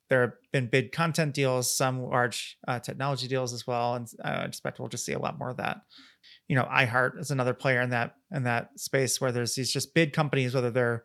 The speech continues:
kind of radio companies or tech companies, that are all saying, "Hey, there's this new,"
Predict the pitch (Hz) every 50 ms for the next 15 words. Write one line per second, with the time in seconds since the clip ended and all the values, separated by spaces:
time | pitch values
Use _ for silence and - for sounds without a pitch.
0 | _ _ _ _ _ - - 135 120 110 135 135 135 135 127 - - 123 110 -
1 | 117 120 120 113 - 123 113 - - 117 - - 123 107 101 - 113 110 107 101
2 | 120 120 123 123 113 117 113 - - 117 117 113 107 156 165 139 127 - - -
3 | _ - - - _ _ _ - - _ _ _ _ - - 151 139 131 131 143
4 | 135 - - - 139 135 151 156 151 151 151 147 147 143